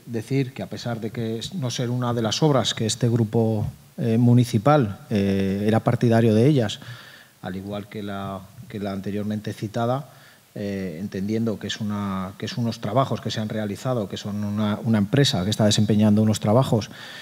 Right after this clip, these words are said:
que hay una serie de trabajadores que han hecho un trabajo, pues, eh, nosotros, eh, entendemos que una cosa es, eh,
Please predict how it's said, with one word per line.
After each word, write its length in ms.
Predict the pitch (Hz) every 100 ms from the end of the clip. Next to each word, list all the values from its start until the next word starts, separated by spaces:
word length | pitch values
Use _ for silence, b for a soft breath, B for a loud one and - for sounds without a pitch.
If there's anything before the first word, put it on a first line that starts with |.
| B B
que 120 | -
hay 40 | 104
una 160 | 113
serie 220 | 110 110
de 80 | 107
trabajadores 680 | 104 110 110 107 120 131 -
que 80 | 104
han 80 |
hecho 240 | 104 - 117
un 180 | 104 104
trabajo, 440 | 117 113 117 123
pues, 340 | 120 98 90 -
eh, 260 | 92 82 80
nosotros, 560 | 95 92 - 95 - -
eh, 320 | 101 87 80
entendemos 640 | 92 92 90 101 95 - - -
que 240 | - 90
una 200 | 95 95
cosa 340 | 104 101 101
es, 160 | 95 -
eh, 380 | - 87 85 76